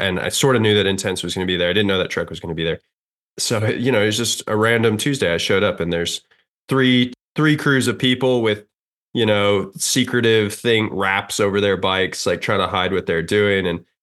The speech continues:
and, um, yeah, I think that was the best thing about Windrock. That was, that was why we started it, and that was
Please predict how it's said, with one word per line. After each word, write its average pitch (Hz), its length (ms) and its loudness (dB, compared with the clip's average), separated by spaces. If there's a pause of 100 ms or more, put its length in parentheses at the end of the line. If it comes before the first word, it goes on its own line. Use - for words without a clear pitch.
(420)
and, 107 480 2
um, 95 640 -2 (560)
yeah, 95 200 0
I - 40 -4
think 98 260 -2
that 104 140 2
was 92 220 0
the 98 60 -4
best 92 280 -2
thing 95 140 -2
about 92 240 -2
Windrock. 101 320 -2
That 90 120 -2
was, - 260 -6
that 95 180 -4
was 87 180 -4
why 92 180 0
we 92 120 0
started 98 500 -2
it, - 140 -2
and 87 180 -4
that 85 220 -6
was 82 260 -8